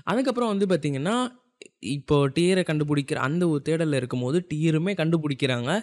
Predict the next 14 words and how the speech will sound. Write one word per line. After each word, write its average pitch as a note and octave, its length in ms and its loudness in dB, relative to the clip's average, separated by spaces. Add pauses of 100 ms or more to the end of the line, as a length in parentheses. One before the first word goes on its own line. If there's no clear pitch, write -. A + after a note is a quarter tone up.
(440)
டியரை B3+ 260 4
கண்டுபிடிச்சு, F#3+ 680 2 (120)
டியருக்கான G3 540 0
அந்த C#3 200 0 (440)
ஒரு C3+ 240 4
வேல்யூவை G3+ 480 2
வந்து D3+ 220 -2
பாத்தீங்கன்னா, D3 400 -4
ஃபர்ஸ்ட் - 260 -4
ஒரு E3 180 4
அரை B2+ 180 0
மணி C3 140 -2
நேரத்துல C3+ 280 -2
வந்து A#2+ 180 -4